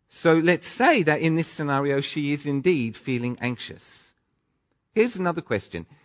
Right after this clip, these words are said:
Is that a legitimate feeling? Yes, it is. That's the correct answer, and we can all be sure of that because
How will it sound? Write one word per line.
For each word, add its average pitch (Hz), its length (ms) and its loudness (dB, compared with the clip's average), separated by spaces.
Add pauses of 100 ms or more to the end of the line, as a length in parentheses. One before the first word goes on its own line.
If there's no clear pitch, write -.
(120)
Is 285 260 4
that 170 280 -2
a 131 60 0
legitimate 131 680 -2
feeling? 85 460 -6 (3000)
Yes, 143 440 0
it 139 120 4
is. 185 280 6 (300)
That's - 200 -2
the 139 60 -10
correct 233 300 8
answer, 185 260 4
and 151 140 2
we 147 80 2
can 147 200 -2
all 320 220 4
be 190 160 2
sure 269 400 6
of 151 120 6
that 170 200 6
because 160 400 2